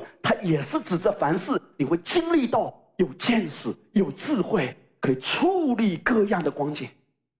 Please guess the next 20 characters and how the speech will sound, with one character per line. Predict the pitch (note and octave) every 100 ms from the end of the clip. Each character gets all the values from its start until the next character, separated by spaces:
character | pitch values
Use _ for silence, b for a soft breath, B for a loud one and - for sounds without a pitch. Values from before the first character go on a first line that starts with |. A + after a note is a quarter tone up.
| _ -
你 |
知 | A2 C3
道， | B2
在 | A#2 -
圣 | - C#3+
经 | B2+ C3
里 | G#2
面， | A2 G2+ - _ _ _ _
一 | -
个 | -
非 | - - D#3+ G#3+ A3 G#3+ G#3+
常 | G#3+ - A#2 C3
贤 | - - C#3+ A2+ D3
惠 | E3 - A#3
的 | F3
妇 | - - A#3+
人， | F#3+ - _ _ _ _ _ _ _
就 | C#3+
是 | - -
亚 | - -